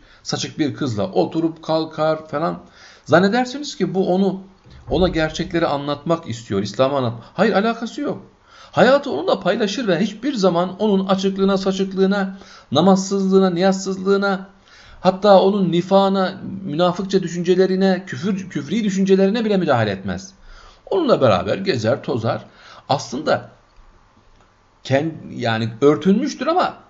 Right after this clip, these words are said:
bu örtünmeyi kendine yedirememiştir.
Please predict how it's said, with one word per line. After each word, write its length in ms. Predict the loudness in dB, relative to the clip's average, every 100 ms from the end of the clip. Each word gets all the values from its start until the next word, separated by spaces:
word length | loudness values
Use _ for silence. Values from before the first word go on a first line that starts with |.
| _ _ _ _ -6
bu 160 | 0 2
örtünmeyi 720 | 2 0 0 0 0 -4 -8 -20 _ _ _ _ _
kendine 440 | -4 0 0 0
yedirememiştir. 880 | 0 0 2 4 2 -2 -10 -16 -20